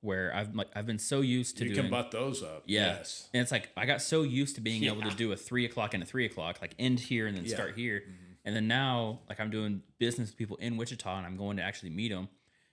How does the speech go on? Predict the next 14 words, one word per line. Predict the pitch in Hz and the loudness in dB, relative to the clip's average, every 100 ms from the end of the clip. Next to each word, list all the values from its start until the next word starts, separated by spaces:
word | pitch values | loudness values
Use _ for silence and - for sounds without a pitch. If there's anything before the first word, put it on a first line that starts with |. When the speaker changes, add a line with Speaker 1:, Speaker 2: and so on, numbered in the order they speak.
| _ _ - | _ _ -4
Speaker 2:
I | |
put | 101 98 | 0 0
Speaker 1:
And | 87 | 0
Speaker 2:
drive | 101 107 98 | 0 -2 -4
time | 95 87 | -8 -8
in. | 87 80 85 | -12 -8 -2
Speaker 1:
yeah, | 90 85 | 0 0
it's | 117 123 | -2 0
bur-, | 123 139 | -2 -2
burned | 110 117 123 | 0 2 2
me | |
a | 95 | 2
couple | 113 101 | -2 -4
times, | - 87 82 85 - | -4 -2 -2 -4 -10